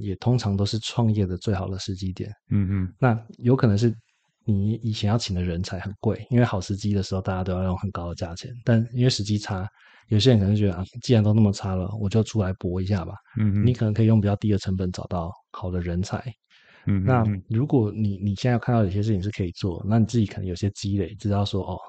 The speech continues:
Speaker 1: 你可以做出某些 product market fit，是在接下来的，比如说一年半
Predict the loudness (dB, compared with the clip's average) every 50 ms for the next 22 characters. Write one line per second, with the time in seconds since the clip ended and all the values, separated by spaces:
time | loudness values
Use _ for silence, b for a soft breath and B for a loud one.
0 | -6 -4 -4 -4 -2 -2 -2 -4 -2 0 0 0 0 0 0 0 0 -2 -2 -4
1 | -6 -6 -6 -4 -4 -2 -2 -2 -2 -4 -4 -6 -8 -10 -6 -6 -6 -6 -6 -8
2 | _ _ -8 -4 -4 -2 0 0 -2 -2 -2 -2 -2 0 2 0 0 0 0 -2
3 | -4 -4 -4 -6 -8 -12 b b b b b b b b _ -6 -6 -2 0 -2
4 | 0 0 0 0 0 0 -2 -2 -2 -4 -4